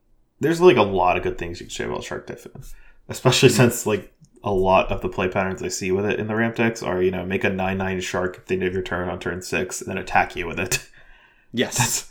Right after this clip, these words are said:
Speaker 1: that
Speaker 2: Yeah, it's just, like, a really real threat, and it is immune to Skyclave Apparition and Elspeth Conqueror's Death, despite being just gigantic.
Speaker 1: And you, and no one is gonna keep in Glass Casket against Tiago 'cause he doesn't have any Cobras in his deck, and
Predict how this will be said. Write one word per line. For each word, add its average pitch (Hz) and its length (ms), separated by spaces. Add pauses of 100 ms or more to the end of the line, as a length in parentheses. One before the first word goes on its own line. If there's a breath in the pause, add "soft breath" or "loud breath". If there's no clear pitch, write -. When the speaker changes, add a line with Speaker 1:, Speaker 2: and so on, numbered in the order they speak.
(120)
Speaker 1:
that - 80
Speaker 2:
Yeah, 143 180 (120)
it's - 240
just, 190 220
like, 151 280
a 131 80
really 139 420
real 123 500
threat, - 680 (500 soft breath)
and 113 480
it 123 100
is 127 140
immune 117 500
to 113 220
Skyclave 107 580
Apparition 107 840 (180)
and 104 220
Elspeth 101 320
Conqueror's 95 400
Death, 92 360 (140)
despite 101 400
being 95 240
just - 380 (100)
gigantic. - 800 (120)
Speaker 1:
And 117 140
you, 120 80
and 104 300
no 107 100
one 131 160
is 123 100
gonna 127 160
keep 135 220
in 135 80
Glass 107 240
Casket 110 380
against 104 260
Tiago 104 380
'cause 104 140
he 107 60
doesn't 113 160
have 120 120
any 120 80
Cobras 107 420
in 90 80
his 85 140
deck, 87 280
and 95 220